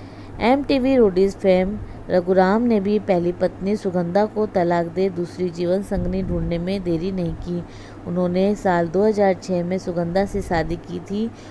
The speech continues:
और दस साल बाद, दो हज़ार अठारह में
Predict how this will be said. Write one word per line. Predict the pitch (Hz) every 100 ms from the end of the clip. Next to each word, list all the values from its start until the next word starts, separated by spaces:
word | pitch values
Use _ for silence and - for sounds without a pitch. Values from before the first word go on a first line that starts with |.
| - -
और | 175
दस | 160 208 254 -
साल | 214 180
बाद, | 175 175 180 - 147 147 - - - - - - -
दो | - 170 185
हज़ार | 175 180
अठारह | - 165 190 170 175 240
में | 214 214